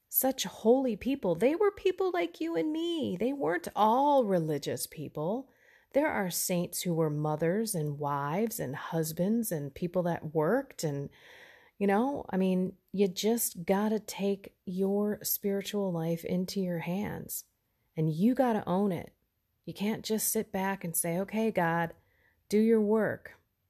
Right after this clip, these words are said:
He does, and we must be passive to receive it, but we <laughs> have to be active in progressing and keeping that journey moving forward step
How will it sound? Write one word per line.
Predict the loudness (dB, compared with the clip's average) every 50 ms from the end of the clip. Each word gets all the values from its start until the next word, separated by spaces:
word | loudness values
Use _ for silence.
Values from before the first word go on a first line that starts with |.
| _ _ _ _
He | 0 2 2
does, | 4 4 2 2 2 0 -2 -2 -2 -2 -2
and | 0 0
we | 0 0
must | 0 0 0 -2 -2 -4
be | -4 -6
passive | -6 -4 -4 -4 -4 -2 -2 -2 -2 -2
to | -4 -6 -6
receive | -4 -2 -2 -2 -2 -2 -2 -2 -2
it, | -2 -2 -2
but | 2 4
we | 6 6 8
<laughs> | 8
have | 8 6 6 4 0
to | -8 -4
be | -4 -2 -2
active | 0 -2 -2 -2 -2 -2 -2 -2 -2 -2 -6 -12 -18 -20 -20 -20 -20 -20 -20 -12 -6
in | -4 -4 -4
progressing | -4 -6 -4 -2 -2 -2 -2 -2 -2 -2 -2 -2 -4 -6 -6 -10 _ _ _ _ _ _ 0
and | 2 4 4 2 0 -2
keeping | -2 -2 -2 0 0 2 2 2 2 2 0 -2 -2 -2
that | 0 2 2 2 0 -2 -6 -4
journey | 0 2 2 2 2 2 2 2
moving | 2 2 0 0 0 0 0 -2
forward | -2 -2 0 0 0 0 -2 -4 -6 -8 -8 -8 -4
step | -4 -4 -2 -2 -2 -2 -4 -4